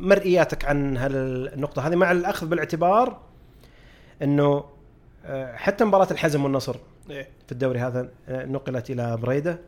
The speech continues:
Speaker 2: صح.
Speaker 1: أعتقد والله أعلم، أنا دخلت على موقع الرابطة، في بعض المباريات المستقبلية،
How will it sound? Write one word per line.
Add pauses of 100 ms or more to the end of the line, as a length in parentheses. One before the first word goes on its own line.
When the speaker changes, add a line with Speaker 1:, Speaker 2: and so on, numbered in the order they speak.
Speaker 2:
صح. (680)
Speaker 1:
أعتقد
والله
أعلم، (180)
أنا
دخلت
على
موقع
الرابطة، (220)
في
بعض
المباريات
المستقبلية،